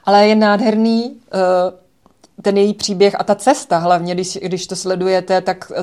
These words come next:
ta, jak tohle začíná a kde to může končit tím, že se nedostudovalo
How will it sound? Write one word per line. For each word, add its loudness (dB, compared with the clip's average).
ta, 0
jak 0
tohle 2
začíná 0
a -4
kde -4
to -6
může -4
končit -6
tím, -6
že -6
se -4
nedostudovalo 2